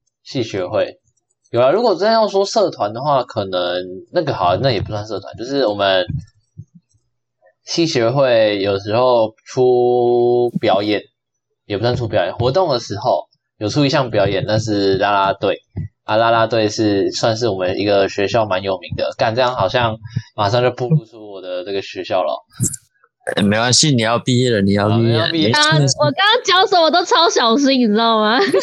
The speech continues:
Speaker 3: <laughs>
Speaker 1: 反正那个，我们拉拉算是我们学校蛮有名的一个东西哦，所以其实每个系之前啊，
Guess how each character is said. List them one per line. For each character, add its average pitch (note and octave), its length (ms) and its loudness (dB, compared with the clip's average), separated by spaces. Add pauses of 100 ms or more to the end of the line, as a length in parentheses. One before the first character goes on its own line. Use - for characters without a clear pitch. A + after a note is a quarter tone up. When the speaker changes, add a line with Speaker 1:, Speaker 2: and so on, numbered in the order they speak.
(140)
Speaker 3:
<laughs> G#4+ 360 0
Speaker 1:
反 - 120 -8
正 A3 260 0 (320)
那 E3 120 0
个， C3 640 4
我 G#2+ 60 0
们 B2 120 2
拉 D#3 140 2
拉 F3 180 2
算 F3+ 120 0
是 F3 80 0
我 C#3+ 60 0
们 G#2+ 120 0
学 G#2+ 80 -2
校 C3+ 120 2
蛮 G#2+ 160 0
有 G2+ 140 0
名 F2 180 -12
的 F2+ 180 0
一 F#2+ 60 0
个 F#2 580 4
东 A2+ 220 2
西 A2+ 180 0
哦， F2+ 200 0
所 C#3 120 0
以 C#3+ 60 -2
其 C3 140 -2
实 A2+ 140 -2
每 G2 160 0
个 F#2 160 0
系 A2 440 -2 (420)
之 G3 180 0
前 G2+ 300 0
啊， B1 120 -6